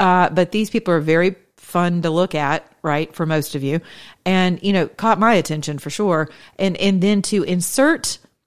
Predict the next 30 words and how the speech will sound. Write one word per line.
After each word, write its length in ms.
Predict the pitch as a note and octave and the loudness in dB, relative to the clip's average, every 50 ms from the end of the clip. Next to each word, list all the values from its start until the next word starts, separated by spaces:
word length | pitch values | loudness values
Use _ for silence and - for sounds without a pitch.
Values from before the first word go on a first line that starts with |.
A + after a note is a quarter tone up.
| _ | _
<laughs> 880 | - - - - - A3 - - _ _ _ _ - - - - _ - | -16 -16 -14 -10 -10 -10 -12 -12 _ _ _ _ -20 -20 -20 -20 _ -8
this 160 | F#3 G3 - | -6 -6 -4
is 100 | G3 D#3 | -4 -2
what 140 | F3 D3 C#3 | -2 -2 -2
gets 240 | D3 D#3+ D3+ - | -2 -2 -2 -4
me, 140 | D#3+ D#3 D3 | -6 -10 -8
then 200 | D3+ E3 F3+ F3+ F3 | -4 -2 -2 -2 0
to 140 | - F#3+ F#3 | 0 0 0
insert 540 | F3+ F3 E3 - - - A3 A#3 A3 A3 - | 0 -2 -2 -4 -2 0 2 2 2 0 -2
scripture, 580 | - - A3+ A#3 A3+ - - E3 D#3 D3 - - | -2 0 0 0 0 0 -2 -2 -2 -4 -6 -4
right? 380 | D#3+ D#3+ D#3+ E3 D#3 D#3 - - - - _ - | -2 0 0 0 -2 -4 -8 -16 -20 -14 _ -4
And 120 | F3 F#3 | -2 -2
then 80 | F#3 F3+ | 0 0
I 60 | F3+ | -2
hear 280 | D3+ - - A#3+ C4 | -2 -2 0 0 2
them 160 | B3+ B3+ A3+ G#3 | 2 2 2 2
in 60 | G3 | 0
spaces, 600 | F3 - - G3+ G#3 G#3+ G#3 - F3 E3 D3+ D3 - | -2 -2 0 0 2 2 0 0 0 0 -2 -2 -2
or 200 | - E3 E3+ E3 | -2 0 2 2
I'll 200 | D#3+ D#3+ D#3 D#3 | 2 2 0 -2
see 240 | - - G#3 A3 | -4 -4 -2 -2
some 220 | G3+ - G3 F#3+ F3 | -2 0 0 -2 -2
of 80 | D#3 | -2
their 180 | D#3 D#3+ - - | -2 -4 -4 -2
other 260 | D3 F3+ F#3+ F#3+ F3+ | -2 0 0 0 -2
tweets, 480 | - - - E3+ D#3+ D#3 D3+ - - - - - - - - _ - | -2 -4 -6 -4 -4 -4 -6 -8 -10 -12 -14 -16 -20 -20 -14 _ -4
and 140 | E3 F3 | -2 -2
it 140 | F3 D#3+ - | -2 -2 -4
turns 380 | - - G3 G3 F#3+ F#3+ F3 E3+ | -4 -2 0 0 0 0 0 0
into 560 | E3+ E3 E3 - - E3+ D#3+ D#3 D#3 D#3 D3+ | -2 -2 -2 -2 -2 0 0 0 0 0 -2